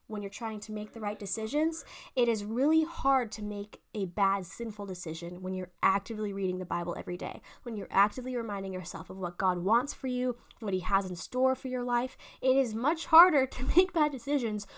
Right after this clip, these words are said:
when you're in the Word of God every single day, and that's a huge deci-, reason why I want to be in the Word of God, but it also offers so much direction and purpose in my life to be constantly reminded that God has a plan for you. He loves you. This is how you should live.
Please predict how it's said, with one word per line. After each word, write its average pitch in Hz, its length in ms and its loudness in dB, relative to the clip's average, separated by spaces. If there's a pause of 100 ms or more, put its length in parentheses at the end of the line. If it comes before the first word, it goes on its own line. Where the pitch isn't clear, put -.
(140)
when 254 140 -4
you're 240 180 -4
in 262 200 2
the 247 60 0
Word 220 240 0
of 190 120 -8
God 190 180 0
every 190 200 -4
single 190 260 -6
day, 180 340 -4
and 202 100 -8
that's 202 180 -6
a - 20 -8
huge 185 240 -12
deci-, 190 380 -8
reason 190 360 -4
why 175 120 -4
I 262 160 4
want 294 120 4
to 208 60 -6
be 196 100 -2
in 185 60 -2
the 185 80 -4
Word 180 180 -4
of 175 120 -12
God, 175 280 -4 (300)
but 214 100 -6
it 226 220 -4
also 247 600 2 (320)
offers 185 440 2
so 294 260 4
much 269 200 0
direction 190 580 -4 (600)
and 196 320 -2
purpose 214 380 -2
in 190 160 -2
my 175 100 -2
life 165 300 -4
to - 80 -18
be 196 100 -10
constantly 190 500 -8
reminded 180 360 -6
that - 180 -10
God 190 220 -4
has 214 120 -6
a 226 60 -10
plan 196 260 -8
for 196 120 -12
you. 190 260 -4 (240)
He 226 160 -4
loves 190 320 -2
you. 196 220 -4 (260)
This 208 140 -6
is 233 100 -2
how 233 120 2
you 233 140 -2
should 233 220 -2
live. 208 320 0